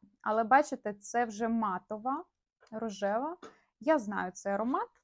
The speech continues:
Це туфелька називається Blush. Good Girl Blush.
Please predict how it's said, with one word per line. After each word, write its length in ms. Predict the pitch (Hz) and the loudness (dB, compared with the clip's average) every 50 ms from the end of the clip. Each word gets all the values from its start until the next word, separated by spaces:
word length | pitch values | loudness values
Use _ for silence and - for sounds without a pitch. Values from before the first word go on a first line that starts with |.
| _ | _
Це 420 | - - - - - 262 294 302 294 | -12 -10 -8 -6 -4 -2 0 0 -2
туфелька 520 | 294 _ - 240 - - 233 220 - 233 | -4 _ -14 -14 -12 -12 -12 -10 -8 -8
називається 560 | 214 208 202 190 202 208 214 214 202 - - | -8 -8 -8 -8 -6 -6 -6 -6 -6 -8 -10
Blush. 680 | 202 196 196 208 196 190 - - - - - - - - _ _ _ _ _ _ _ - | -10 -6 -4 -2 -2 -2 -2 -4 -8 -14 -18 -18 -20 -20 _ _ _ _ _ _ _ -12
Good 280 | 196 190 214 196 202 185 | -8 -6 -6 -6 -4 0
Girl 280 | 214 202 196 196 180 | 0 0 0 0 -2
Blush. 520 | 175 202 196 196 - - - - - - | -4 -2 -2 -2 -2 -4 -8 -14 -16 -20